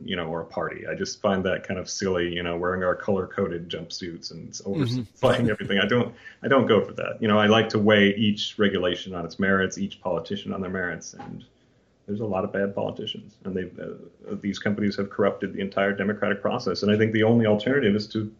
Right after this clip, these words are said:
Speaker 1: just vote, vote out people who have repeatedly, over a period of twenty years, shown that they have zero interest in consumer or real market welfare. I mean, starting locally, fighting locally, that's where people win.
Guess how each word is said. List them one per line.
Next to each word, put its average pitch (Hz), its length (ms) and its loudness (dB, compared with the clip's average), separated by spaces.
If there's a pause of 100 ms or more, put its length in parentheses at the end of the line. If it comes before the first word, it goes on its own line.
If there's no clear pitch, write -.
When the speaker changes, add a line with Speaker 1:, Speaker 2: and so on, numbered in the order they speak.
(560)
Speaker 1:
just 107 220 -2
vote, 113 460 4
vote 104 280 6
out 95 260 2 (220)
people 90 320 -2
who 104 140 2
have 98 340 2
repeatedly, 98 640 2
over 95 160 4
a 90 80 0
period 98 300 4
of 92 80 -4
twenty 101 260 4
years, 104 300 4
shown 95 240 2
that 92 120 -2
they 90 120 0
have 92 180 -2
zero 95 420 2
interest 85 420 -6
in 85 260 -6
consumer 87 560 -4
or 82 240 -6 (120)
real 82 220 -2
market 80 420 -8
welfare. 90 480 -8
I - 60 -16
mean, - 300 -10 (540)
starting 120 360 4
locally, 98 400 4 (380)
fighting 113 360 4
locally, 90 460 -2
that's 90 220 -6
where 90 100 0
people 82 300 -6
win. 73 260 -4